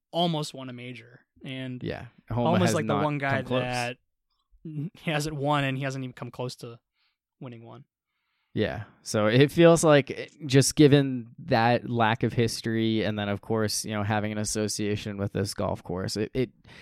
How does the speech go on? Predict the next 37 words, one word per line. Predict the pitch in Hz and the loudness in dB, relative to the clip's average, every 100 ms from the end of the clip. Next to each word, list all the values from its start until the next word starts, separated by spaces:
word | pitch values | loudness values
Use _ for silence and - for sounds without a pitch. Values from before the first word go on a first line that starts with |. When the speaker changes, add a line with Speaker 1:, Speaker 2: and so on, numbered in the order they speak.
| - | -10
Speaker 2:
seems | - - 156 139 | -4 4 4 6
like | 131 | 4
he | - 131 127 | 2 -4 -2
needs | 127 120 104 | -2 -2 -2
to | 113 | -2
perform. | - 107 - 104 113 131 143 - | 0 -4 -2 -2 0 -2 -2 -2
<laughs> | - 117 | 0 2
Otherwise, | 127 117 110 113 110 113 | 2 2 2 2 0 -2
it's, | 107 - - - - _ _ _ | -4 -8 -12 -20 -20 _ _ _
he's | 127 127 | -4 0
just | 131 - | 0 0
gonna | 135 | -2
be | 123 | 0
another | 117 113 110 | 0 0 0
guy | 104 101 98 95 | 0 2 2 0
who, | 104 | -2
like, | 101 98 | -2 0
okay, | 117 120 107 | 0 2 4
he | 104 113 | 4 2
can | 107 107 | 0 0
win | 107 104 | 0 0
Speaker 1:
And | |
Speaker 2:
random | 101 196 214 | 0 2 2
Speaker 1:
if | 233 | 0
he, | 110 | 2
if, | |
Speaker 2:
P | 220 | 0
G | 208 | 2
A | 208 | 2
Speaker 1:
if | 196 | 2
he's | 233 | 2
Speaker 2:
Tour | - | 4
Speaker 1:
gonna | 285 | 6
win | 254 226 | 8 6
Speaker 2:
events. | 180 185 | 4 2
Speaker 1:
any | |
major, | 165 151 160 139 139 131 131 | 2 2 0 0 -2 0 -2